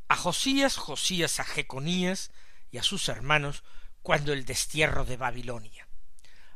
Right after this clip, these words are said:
Ha completado el evangelista Mateo otras catorce generaciones. Catorce generaciones formadas en gran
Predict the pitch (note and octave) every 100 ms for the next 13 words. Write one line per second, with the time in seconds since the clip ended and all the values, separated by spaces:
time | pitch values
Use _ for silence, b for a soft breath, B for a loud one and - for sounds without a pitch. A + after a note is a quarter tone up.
0 | b E3+ E3 - D#3+ D3+ F3 E3+ A#3 B3
1 | C#4+ - b b - C#3 C3+ C#3 - C3+
2 | B2+ - - B2+ B2+ - E3 E3+ G3 G3+
3 | A3+ A#3 B B - G#3 - G#3 G#3+ -
4 | - C3+ - F#3 G3 - F#3 - E3 D3+
5 | - D#3 A2+ F#2+ - - - B B B
6 | B - - G#3 C4 B3+ A#3+ - G3+ F#3+
7 | - B3 B3+ C#4 - b b b - -
8 | - F#3 E3+ F3 F3 E3+ E3+ D3+ D3+ C#3+